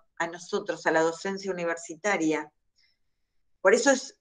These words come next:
importante que podamos registrar esta situación, identificar quiénes son nuestros estudiantes que habitan las aulas universitarias, cuáles son sus intereses, sus experiencias anteriores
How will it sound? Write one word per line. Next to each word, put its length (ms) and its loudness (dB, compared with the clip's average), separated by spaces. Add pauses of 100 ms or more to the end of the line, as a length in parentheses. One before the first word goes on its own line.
(120)
importante 680 2
que 340 12
podamos 460 4
registrar 680 6
esta 300 2
situación, 960 0 (440)
identificar 960 2 (220)
quiénes 320 2
son 440 4 (100)
nuestros 360 -8
estudiantes 760 2
que 100 4
habitan 640 4 (460)
las 240 2
aulas 380 10
universitarias, 920 2
cuáles 300 4
son 200 -2
sus 240 -2
intereses, 880 2
sus 200 -6
experiencias 720 0
anteriores 580 0